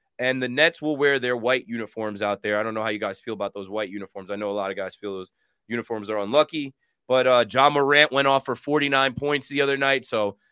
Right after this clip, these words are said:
they're waltzing right in to, uh, FedEx Forum to face the Grizzlies. Not gonna be easy. And then right after that,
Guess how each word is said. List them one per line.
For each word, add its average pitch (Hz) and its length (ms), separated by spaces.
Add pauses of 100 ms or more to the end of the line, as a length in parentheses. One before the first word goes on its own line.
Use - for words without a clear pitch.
(200)
they're 117 120
waltzing 127 460
right 135 240
in 135 360 (520)
to, 120 300
uh, 101 420 (240)
FedEx 139 360
Forum 131 520 (120)
to 113 100
face 139 320
the 127 100
Grizzlies. 143 640
Not 127 200
gonna 127 160
be 139 240
easy. 185 360
And 160 120
then 160 160
right 151 200
after 147 320
that, 180 400